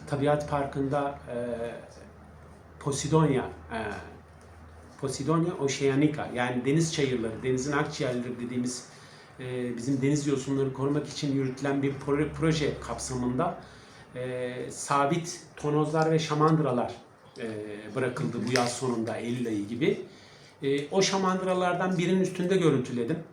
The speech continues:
E, kayıtlarını aldık. E, muhtemelen, e, aşağı taraflardan gelmişti. Bodrum, hmm, tarafından gelen bir gemiyle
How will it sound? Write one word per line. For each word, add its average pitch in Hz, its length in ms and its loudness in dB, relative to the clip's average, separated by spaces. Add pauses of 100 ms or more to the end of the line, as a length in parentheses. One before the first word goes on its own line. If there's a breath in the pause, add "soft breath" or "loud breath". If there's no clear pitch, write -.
(280)
E, 131 280 0
kayıtlarını 131 600 0
aldık. 139 300 0 (680 loud breath)
E, 147 220 -2 (120)
muhtemelen, 208 840 8 (180)
e, 143 180 2
aşağı 185 460 2
taraflardan 131 680 0 (140)
gelmişti. 127 480 0
Bodrum, 139 460 8 (280)
hmm, 120 360 0
tarafından 127 540 0
gelen 127 340 2
bir 123 200 -2
gemiyle 147 480 4